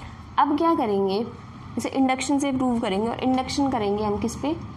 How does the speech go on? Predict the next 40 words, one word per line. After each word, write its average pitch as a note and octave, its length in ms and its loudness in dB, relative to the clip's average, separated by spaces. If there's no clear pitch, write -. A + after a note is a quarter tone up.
norm F#3+ 400 4
पे। - 180 -6
We A3 160 4
assume, C#4+ 380 0
जैसे A#3 200 0
हम C4+ 120 0
करते C4 240 0
थे D#4+ 100 0
ना G#4 80 2
less C4+ 320 4
than B3+ 160 0
k A#3+ 280 0
के B3 120 0
लिए A#3+ 180 2
हम A3+ 120 2
let A3 220 -2
करके A3 240 -2
चल A3+ 160 -2
लेते G#3 360 -2
थे G#3 260 -2
और G#3 180 -2
उसके G#3 240 -4
लिए G#3+ 140 0
prove G#3+ 320 -2
कर G3+ 100 -4
देते F#3+ 320 -4
थे, G3+ 180 -8
ठीक C#4 140 -4
है। D4 80 -2
We C4 180 6
shall E4+ 280 2
prove A3+ 340 2
that, G#3+ 300 -2
we C4+ 180 4
assume E4+ 400 4
that C#4 220 0
result D4 420 2
is B3 200 0
true A#3 180 0
for A3+ 180 -2